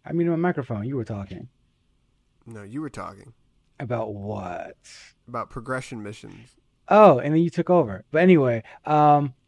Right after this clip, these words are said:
Speaker 1: yeah, I don't think this, I don't get a good feel of progression in this game.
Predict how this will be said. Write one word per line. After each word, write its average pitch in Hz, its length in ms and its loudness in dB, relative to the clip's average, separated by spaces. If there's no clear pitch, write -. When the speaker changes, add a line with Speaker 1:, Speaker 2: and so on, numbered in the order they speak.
Speaker 1:
yeah, 175 360 6
I 175 80 8
don't 220 260 0
think 208 260 -4
this, 185 220 2
I 170 60 4
don't 202 120 4
get 185 120 0
a 175 40 6
good 151 320 -2
feel 156 640 -2
of 135 260 -8
progression 135 720 -4
in 113 240 -6
this 110 220 -10
game. 113 580 -6